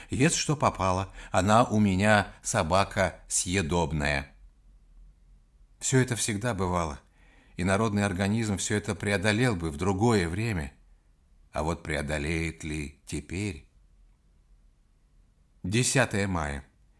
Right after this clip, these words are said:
Колчак потерял Белебей и засекает крестьян насмерть. С Колчаком едет Михаил Романов, едет на старой тройке: самодержавие, православие, народность.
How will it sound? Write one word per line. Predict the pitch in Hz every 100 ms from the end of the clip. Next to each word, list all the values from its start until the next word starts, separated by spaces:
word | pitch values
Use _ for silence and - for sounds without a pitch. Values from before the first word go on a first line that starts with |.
| _ _ _ _ _ _ _ -
Колчак | - 113 110 - 131 - -
потерял | - 98 123 104 98
Белебей | 85 90 87 107 127 135
и | 143 - 113 123
засекает | 95 107 - 101 117 117 117
крестьян | - 101 95 - 107 104 104 101 -
насмерть. | 82 87 85 - 73 - - - _ _ - -
С | -
Колчаком | - 120 117 120 135 139
едет | 117 123 131 127
Михаил | 123 123 117 127 120
Романов, | 117 104 101 95 - - _ - - -
едет | 95 117 131 131
на | 123
старой | 107 - 113 117
тройке: | - 104 98 92 85
самодержавие, | - 95 92 87 82 110 123 123
православие, | 104 92 92 87 104 107 104
народность. | 98 87 82 78 76 - -